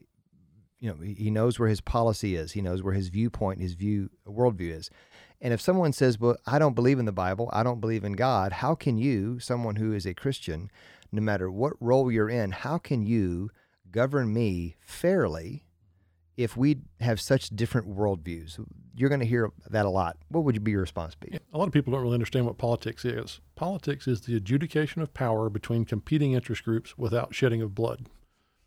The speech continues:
Speaker 2: Once you start shedding blood, you've got a war or a revolution or a civil war or something like that. Politics was just said, "You know what, we're gonna talk, we're gonna go negotiate, we're gonna figure out how to work this out in a way that's agreeable enough to all of us that we're not gonna shed blood over it." Okay, we reached the point with England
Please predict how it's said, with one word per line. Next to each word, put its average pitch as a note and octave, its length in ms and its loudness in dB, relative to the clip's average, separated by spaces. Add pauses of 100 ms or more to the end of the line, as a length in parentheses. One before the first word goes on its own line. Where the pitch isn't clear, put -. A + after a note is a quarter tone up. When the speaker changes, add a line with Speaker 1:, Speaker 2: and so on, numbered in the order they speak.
(120)
Speaker 2:
Once B2 200 -2
you B2+ 60 0
start - 280 0
shedding B2+ 280 2
blood, F3+ 420 0
you've C#3 160 -2
got B2 160 4
a A#2+ 60 4
war B2 360 2
or A2 200 2
a A#2 100 2
revolution B2+ 420 0
or B2+ 60 -2
a G#2+ 80 -2
civil A#2+ 260 2
war A#2 220 -4
or A#2+ 120 -8 (180)
something A#2+ 260 -2
like A2 160 -2
that. D3+ 220 -6
Politics F#3+ 500 -2
was A2 100 -10
just B2+ 140 -6
said, B2+ 160 -6
"You D3+ 60 -2
know E3 80 2
what, D3+ 180 0
we're C#3 60 -4
gonna B2+ 120 0
talk, B2+ 320 -4
we're A#2+ 60 -6
gonna A2 220 -2
go B2 180 0 (180)
negotiate, C3 600 4 (480)
we're B2+ 80 -4
gonna B2 100 4
figure C3 220 2
out A2 80 4
how A#2 80 2
to B2 60 -2
work B2 220 0
this - 200 -4
out B2+ 120 4
in A#2 60 0
a A#2+ 60 2
way B2+ 160 4
that's B2 320 -2 (100)
agreeable F3 560 0
enough D3 240 0
to - 60 -6
all C#3+ 180 4
of C3 100 2
us B2+ 120 -4
that - 80 -10
we're B2 100 0
not A#2 120 0
gonna B2+ 120 -4
shed A#2 240 0
blood G#2+ 220 -2
over A2 180 -6
it." - 80 -6 (840)
Okay, B2+ 180 -2
we C3 140 -4
reached C#3 220 0
the - 60 -6
point C#3 240 2
with A#2 140 2
England C#3 320 2